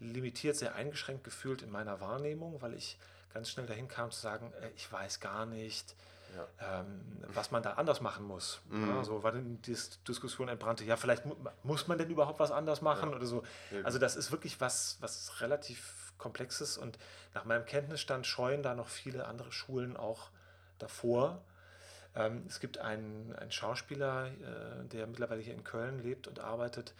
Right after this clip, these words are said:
Speaker 1: der sitzt im Rollstuhl, mit dem habe ich mich auch, ähm, schon ein paar Mal unterhalten, der, ähm, an einer Schule war, die das eine Zeit lang gemacht hat und
Speaker 2: Mhm.
Speaker 1: auch sagte, die haben das gemacht, die wollten das auch machen und gut machen, aber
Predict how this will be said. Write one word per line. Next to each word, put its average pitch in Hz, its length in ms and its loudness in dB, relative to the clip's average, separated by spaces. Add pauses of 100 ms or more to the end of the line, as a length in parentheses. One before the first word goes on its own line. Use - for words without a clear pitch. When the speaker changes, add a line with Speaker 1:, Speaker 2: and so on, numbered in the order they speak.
(320)
Speaker 1:
der 92 80 -4
sitzt 107 240 -2
im 98 60 -4
Rollstuhl, 143 460 4
mit 131 140 -2
dem 127 120 -4
habe 127 100 -6
ich - 120 -6
mich 131 160 -6
auch, - 340 -6
ähm, 107 320 -6
schon 113 200 -8
ein - 40 -14
paar 113 180 -6
Mal 107 140 -6
unterhalten, 120 600 -6
der, 104 300 -4 (720)
ähm, 92 600 -4 (840)
an 110 140 -8
einer 95 200 -2
Schule 139 480 0
war, 127 360 2
die 123 200 -6
das 120 200 -2
eine 113 80 -8
Zeit 113 200 -6
lang 104 120 -4
gemacht 101 340 -8
hat 180 160 -8 (760)
und - 100 -4
Speaker 2:
Mhm. 110 40 -2
Speaker 1:
auch 113 60 -2
sagte, 117 440 0 (120)
die 107 60 -4
haben 110 100 -2
das 107 140 -4
gemacht, 110 420 -2 (120)
die 113 260 -8 (580)
wollten 143 300 6
das 139 180 4
auch - 220 0
machen 131 360 -2
und 117 140 -8
gut 147 200 -6
machen, 131 240 -2
aber 117 200 2